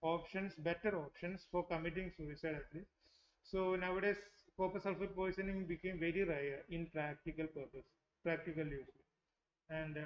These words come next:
because children are, children, in case of children also, it, poisoning is possible, commonly accidental, because of they will be attracted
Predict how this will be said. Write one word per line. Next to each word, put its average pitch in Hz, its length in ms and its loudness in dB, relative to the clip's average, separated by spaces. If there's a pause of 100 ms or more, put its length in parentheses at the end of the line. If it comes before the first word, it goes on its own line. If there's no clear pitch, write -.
(600)
because 196 260 6 (220)
children 208 300 4
are, 220 260 2 (180)
children, 214 420 0 (500)
in 202 220 0 (100)
case 190 200 4
of 208 140 0
children 190 300 2
also, 185 280 2
it, 190 300 -2
poisoning 180 400 0
is 185 140 -2
possible, 160 560 0 (480)
commonly 185 420 2
accidental, 160 760 2 (120)
because 165 280 -2
of 170 120 -4
they 165 140 2
will 165 80 -2
be 170 100 2
attracted 160 480 0